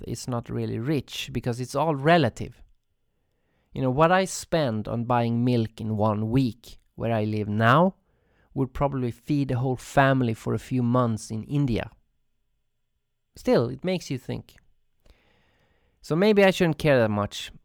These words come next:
It doesn't matter how many fucks I use, these fuckers are going to continue their greedy journey towards power over others, and I wish everyone would just stop feeling safe and cozy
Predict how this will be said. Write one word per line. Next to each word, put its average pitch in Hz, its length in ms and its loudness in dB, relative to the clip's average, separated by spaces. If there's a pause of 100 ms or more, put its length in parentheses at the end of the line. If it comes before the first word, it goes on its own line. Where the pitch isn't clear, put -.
(120)
It 143 80 -8
doesn't 202 240 4
matter 190 240 6
how 160 140 4
many 151 180 0
fucks - 500 -2
I 135 60 0
use, 165 440 -4
these 151 360 -4
fuckers 165 420 0
are 135 120 0
going 143 220 0
to 127 100 -8
continue 147 580 0
their 131 160 2
greedy 139 460 2
journey 135 420 2
towards - 440 -4
power 147 600 2
over 131 320 -2
others, 165 420 0
and 147 120 0
I 156 80 2
wish 175 280 2
everyone 190 460 0
would 151 120 -10
just 165 200 -4
stop 170 220 -2
feeling 175 360 -4
safe 190 460 2
and 170 160 -6
cozy 196 560 2